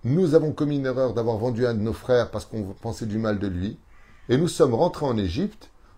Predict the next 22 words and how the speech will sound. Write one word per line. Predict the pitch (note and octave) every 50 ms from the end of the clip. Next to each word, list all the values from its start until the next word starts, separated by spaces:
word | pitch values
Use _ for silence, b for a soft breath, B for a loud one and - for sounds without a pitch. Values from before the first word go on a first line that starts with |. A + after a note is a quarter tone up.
| b b -
aussi | - F3 F3+ F3+ - D3 C#3
pour | C#3 - D#3 E3 E3
le | E3+
chercher, | D#3+ - G3 D3+ - - A#3 A#3
puisque | D3 - - - C#3+
tu | C#3 -
demandes | B2+ C#3 C#3+ F3 F#3+ E3+
Meraglim | D3 C#3+ C#3+ C#3+ B2+ D3 C#3+
Atem. | C3 A#2+ - C3 A#2 G2+ F2 D2+ b b b b b b b b b
Il | - B2 A#2+
suffisait | - C#3+ C3 G2 - A#2+ G#2 A#2+ B2+
simplement | B2 - E3 E3 - C3+ C#3+ B2+ A#2+ G#2+
de | F2+ E2+
dire, | E2 D#2 F#2+ F#3+ C4 C#4+ C4 - - b b b b b b b b -
on | C3+ C3 B2+
est | C#3+
venu | C#3+ B2+ D3 F#3
chercher | - - C#3 - - D#3+
notre | B2+ G#2 F2+
frère | - - G2 F#2 F#2+
en | A#2+ D#3
Égypte. | F3+ F3 E3+ B3 D4 C#4+ - - - -